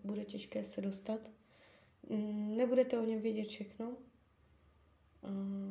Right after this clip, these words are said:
není to úplně výklad, který by hovořil o tom, že by z toho bylo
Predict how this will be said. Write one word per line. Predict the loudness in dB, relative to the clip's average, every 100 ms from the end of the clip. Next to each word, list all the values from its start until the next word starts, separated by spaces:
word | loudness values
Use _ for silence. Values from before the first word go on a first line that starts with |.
| -4 -6 -6 -8 -14 -20 -20 -20 -20 _ _ _ _ _ _ _ _ -20 -20 _ -20 _ _ _ -16 2
není | 4 4 6
to | 6
úplně | 6 6 6 6
výklad, | 2 2 -2
který | 2 2 4
by | 2
hovořil | 2 2 2 2 2
o |
tom, | 2 2
že | 2 2 4 4 0 -2 -4
by | -2 -2
z | -2
toho | -2 -2 0
bylo | 0 2 4 4